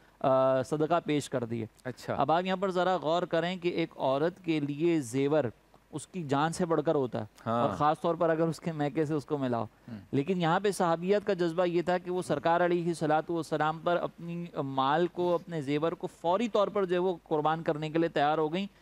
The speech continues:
Speaker 1: क्योंकि सरकार अलैहिस्सलातु वस्सलाम ने जब ये तरगीब दी तो सहाबियत का जज्बा था कि हमें सरकार अलैहिस्सलाम का हुक्म मानना है।
Speaker 2: हम्म।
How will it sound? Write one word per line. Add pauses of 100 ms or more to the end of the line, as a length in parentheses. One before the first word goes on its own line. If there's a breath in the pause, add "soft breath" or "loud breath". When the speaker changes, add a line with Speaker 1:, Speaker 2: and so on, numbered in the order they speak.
(220 soft breath)
Speaker 1:
क्योंकि
सरकार
अलैहिस्सलातु
वस्सलाम
ने
जब
ये
तरगीब
दी
तो
सहाबियत
का
जज्बा
था
कि
हमें
सरकार
अलैहिस्सलाम
का
हुक्म
मानना
है।
Speaker 2:
हम्म।